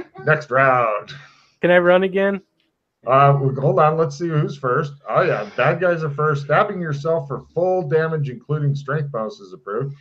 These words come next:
Speaker 1: Heroes can only defend this round. No running. Only defense.
Speaker 2: No.
Speaker 1: No. You turn back and go,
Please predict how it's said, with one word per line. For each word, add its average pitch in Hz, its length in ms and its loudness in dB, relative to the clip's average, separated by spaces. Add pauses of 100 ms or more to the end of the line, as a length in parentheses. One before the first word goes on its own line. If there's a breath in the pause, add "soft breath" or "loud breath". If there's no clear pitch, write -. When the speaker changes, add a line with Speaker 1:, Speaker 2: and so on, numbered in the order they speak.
(200 loud breath)
Speaker 1:
Heroes 208 380 2
can 143 320 -2
only 196 340 -6
defend 170 600 -4
this 139 220 -4
round. 101 420 -6 (440)
No 175 240 2
running. 147 720 0 (180)
Only 185 400 0
defense. 131 240 -2
Speaker 2:
No. 175 1000 4
Speaker 1:
No. 571 840 6
You 180 120 2
turn 170 260 4
back 180 220 4
and 202 80 -6
go, 208 240 -4